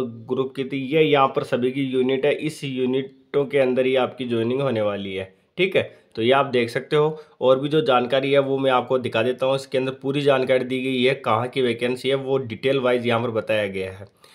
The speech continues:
आप ये देख सकते हो, आपके सामने नज़र आ रहा होगा पूरी डिटेल ग्रुप सी की ये वैकेंसी। एक तो पैंतीस ग्रुप सी, अ, सिविलियन कैंडिडेट की, यहाँ पर दो सौ अट्ठाईस जो कैंडिडेट हैं वो यहाँ पर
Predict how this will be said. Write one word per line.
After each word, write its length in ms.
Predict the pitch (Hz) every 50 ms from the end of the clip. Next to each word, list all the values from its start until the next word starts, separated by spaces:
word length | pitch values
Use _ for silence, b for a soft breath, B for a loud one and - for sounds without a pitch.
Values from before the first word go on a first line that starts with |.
| B B B B B
आप 160 | 117 127 147
ये 100 | 151 147
देख 220 | 139 131 127 120 127
सकते 240 | 147 143 - 165
हो, 60 | 160 156
आपके 240 | 143 131 - 143
सामने 280 | 135 - 143 139 143 147
नज़र 320 | 139 135 131 123 127 135
आ 140 | 131 127 127
रहा 100 | 127 135
होगा 180 | 135 135 139 143
पूरी 340 | 139 - - 131 135 143 143
डिटेल 380 | 131 127 120 120 131 139 139
ग्रुप 280 | 135 123 123 131 139 131
सी 340 | - - - - 131 135 135
की 160 | 135 139 139
ये 80 | 135
वैकेंसी। 420 | 127 123 117 113 131 131 127 - 139
एक 140 | 135 123 -
तो 80 | 139
पैंतीस 720 | 135 135 - 120 120 113 117 - - 147 156 160 156 160 - 151
ग्रुप 400 | 131 120 120 117 123 135 - 131
सी, 380 | - - - 131 135 139 -
अ, 260 | - - 110 113 113 110
सिविलियन 640 | 113 - - 117 117 113 110 127 135 139 143 139 135 B B B B B B B B
कैंडिडेट 480 | - 127 127 123 120 123 135 131 131 -
की, 120 | 139 135
यहाँ 140 | 127 123 123
पर 120 | 123 135
दो 300 | 127 117 123 120 123 123
सौ 160 | 117 - 156 147
अट्ठाईस 1160 | - - - - - _ _ _ _ _ _ _ _ _ - - 117 117 131 156 180 170 165 123 - - _ _ - 104 - - _ _ _ _ - 120
जो 200 | 117 120 139 139
कैंडिडेट 540 | 139 135 123 123 120 120 123 139 139 135
हैं 200 | 139 139 143 139 B B B B B B B
वो 180 | 123 139 151
यहाँ 220 | 147 135 131 127 123
पर 320 | 120 139 131 - - -